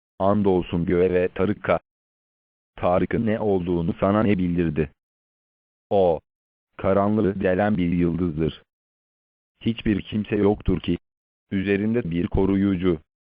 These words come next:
bir gözetleyici bulunmasın. İnsan neden yaratıldığına bir baksın. Atılıp dökülen bir sudan yaratıldı. O su erkeğin sulbü bel kemiği ile kadının göğüs kemikleri arasından çıkar.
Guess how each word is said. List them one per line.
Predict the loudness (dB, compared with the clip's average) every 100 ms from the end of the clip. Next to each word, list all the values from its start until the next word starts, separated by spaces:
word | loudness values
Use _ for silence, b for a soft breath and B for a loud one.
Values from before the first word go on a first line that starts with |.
| _ _ -8
bir | -2 -2
gözetleyici | 2 2 2 0 0 0 0 0 -2
bulunmasın. | 0 0 -2 -6 -10 -12 _ _ _ _ _ _ _ _ _ -2
İnsan | -2 0 0 2
neden | 2 2 2
yaratıldığına | 2 2 2 0 -2 0 0 0
bir | 0 0
baksın. | 0 -2 -4 -6 -6 _ _ _ _ _ _ _ _ _
Atılıp | 0 2 0 -2 -2 -2
dökülen | -4 -2 -2 0
bir | -2
sudan | -4 -4 -2 0
yaratıldı. | 0 2 0 0 -4 -4 -6 _ _ _ _ _ _ _ _ 0
O | 0
su | 0 -2
erkeğin | 0 0 0 0 0
sulbü | -2 -4 -2 0
bel | 2 0 0
kemiği | -2 -2 -2
ile | 0 0
kadının | 0 0 2 2 0
göğüs | 2 2 0
kemikleri | -2 -2 -2 -2 0 0
arasından | 2 0 0 -4 0 0
çıkar. | -2 -8 -2 0 -2 -4